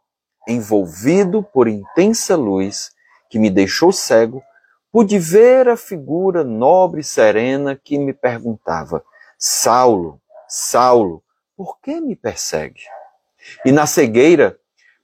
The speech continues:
passei a enxergar um mundo novo, quando eu lhe disse, "Senhor,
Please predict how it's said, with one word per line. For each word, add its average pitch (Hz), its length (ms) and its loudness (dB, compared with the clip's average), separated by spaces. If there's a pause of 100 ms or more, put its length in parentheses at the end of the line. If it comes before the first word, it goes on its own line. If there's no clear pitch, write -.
passei 185 680 2
a 175 100 -2
enxergar 131 800 -2
um 185 240 2
mundo 262 400 2
novo, 196 480 2 (760)
quando 151 640 2 (160)
eu 120 200 2
lhe 123 120 -4
disse, 87 460 -12 (120)
"Senhor, 127 600 2